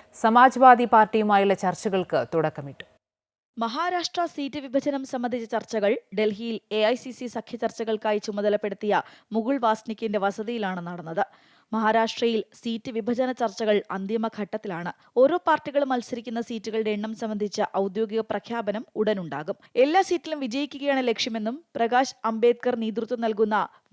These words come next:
Speaker 2: വഞ്ചിത് ബഹുജൻ അഘാഡി പ്രതിപക്ഷ സഖ്യം ഇന്ത്യയുടെ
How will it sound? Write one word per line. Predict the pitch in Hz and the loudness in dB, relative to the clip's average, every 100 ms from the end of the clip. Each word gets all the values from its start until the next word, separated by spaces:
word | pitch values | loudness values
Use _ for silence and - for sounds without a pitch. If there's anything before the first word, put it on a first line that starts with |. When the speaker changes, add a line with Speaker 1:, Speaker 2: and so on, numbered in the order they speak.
| 165 | 0
Speaker 2:
വഞ്ചിത് | 233 226 285 208 | 2 2 -4 0
ബഹുജൻ | 214 202 220 - | 0 2 0 -2
അഘാഡി | 196 220 214 214 285 _ _ 240 | -6 -2 -2 -2 -8 _ _ -4
പ്രതിപക്ഷ | 233 247 269 285 277 | 0 0 0 -2 -4
സഖ്യം | 254 247 214 - 220 | -4 -2 -4 -4 -6
ഇന്ത്യയുടെ | 220 247 240 | -2 2 2